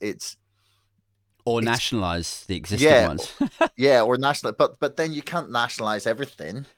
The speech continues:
Speaker 2: Well, that's,
Speaker 1: You
Speaker 2: then we get back to the sort of devaluing of the currency, don't we? Like, what, what are you gonna
Speaker 1: Yeah.
Speaker 2: do? Write a fucking check for, like, two trillion and
Speaker 1: Yeah.
Speaker 2: buy out, like, a whole industry sector? Like,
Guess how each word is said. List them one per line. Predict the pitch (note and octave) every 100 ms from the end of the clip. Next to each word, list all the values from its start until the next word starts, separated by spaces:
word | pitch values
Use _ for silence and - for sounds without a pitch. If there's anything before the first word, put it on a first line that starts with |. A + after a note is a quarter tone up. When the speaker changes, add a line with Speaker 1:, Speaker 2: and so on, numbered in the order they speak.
| _
Speaker 2:
Well, | D3+ D#3
that's, | E3+ F#3+ -
Speaker 1:
You | D#3
Speaker 2:
then | D#3
we | D3+
get | D3+ C#3
back | B2+
to | -
the | B2+
sort | C#3+ A#2+
of |
devaluing | B2 B2+ A#2 A#2 A2+ A2+
of |
the | G#2+
currency, | D3 C#3 G#2 G2+
don't | A2+ B2+
we? | F#2
Like, | F#2 F#2+
what, | A#2 -
what | A#2 A2+
are |
you |
gonna | B2 A2
Speaker 1:
Yeah. |
Speaker 2:
do? | B2+
Write | G2 G2+ G2+
a |
fucking | - A2+ A2+
check | G#2 A#2+ A2
for, | - G#2
like, | G2+ F#2 - - _ _ _
two | - B2+ G#2+
trillion | - - A2+ G#2 D#2+ C2+ F#2+ - -
and | G2+ F#2
Speaker 1:
Yeah. | A2
Speaker 2:
buy | A#2+ G2+ G2
out, | G2+ F#2+
like, | G2+
a | G2
whole | - G#2+ F#2+
industry | G#2 A2 B2 D#3+
sector? | D3+ F#3 F3 - A3
Like, | D#3+ G#2+ G2 -